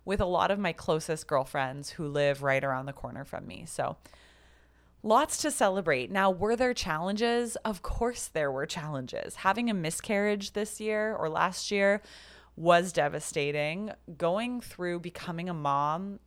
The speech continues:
uh, while I'm still grieving my own mom, devastating. Uh, we had some family challenges that were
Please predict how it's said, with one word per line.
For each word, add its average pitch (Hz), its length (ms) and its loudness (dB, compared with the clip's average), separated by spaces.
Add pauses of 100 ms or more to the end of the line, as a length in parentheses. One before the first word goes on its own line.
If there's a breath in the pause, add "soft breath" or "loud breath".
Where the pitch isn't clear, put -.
(140)
uh, 147 220 -6
while 156 280 2
I'm 151 140 -2
still 226 320 -2
grieving 180 560 -4
my 156 180 -2
own 214 280 -2
mom, 208 440 2 (520 soft breath)
devastating. 160 920 0 (920)
Uh, 160 240 2
we 196 120 -2
had 214 180 2
some 208 400 -2
family 185 400 -4
challenges 190 720 -2
that 160 300 0
were 160 480 -2